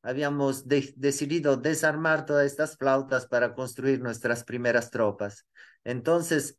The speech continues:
esa vez fueron a París directamente a los hermanos Arguedas, que tenían instrumentos para vender. Y ahí conseguimos arpa, una arpa huancaína muy bonita, eh, bandolín,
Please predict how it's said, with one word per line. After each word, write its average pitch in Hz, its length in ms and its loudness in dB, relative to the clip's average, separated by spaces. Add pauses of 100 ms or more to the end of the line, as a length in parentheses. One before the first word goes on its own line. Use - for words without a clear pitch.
(140)
esa 175 320 4
vez 180 340 2
fueron 143 340 0
a 127 120 0
París 143 360 2
directamente 151 720 -2
a 127 60 2
los 123 180 -4
hermanos 127 460 -4
Arguedas, 143 600 2
que 113 120 -8
tenían 117 560 -6 (260)
instrumentos 135 680 -2
para 120 200 2
vender. 110 460 -6 (680)
Y 135 160 4
ahí 185 340 6
conseguimos 123 960 -4 (480)
arpa, 135 680 2 (120)
una 127 280 -2
arpa 127 220 0
huancaína 120 680 -4
muy 139 200 -4
bonita, 123 640 -4 (500)
eh, 110 480 0
bandolín, 143 960 0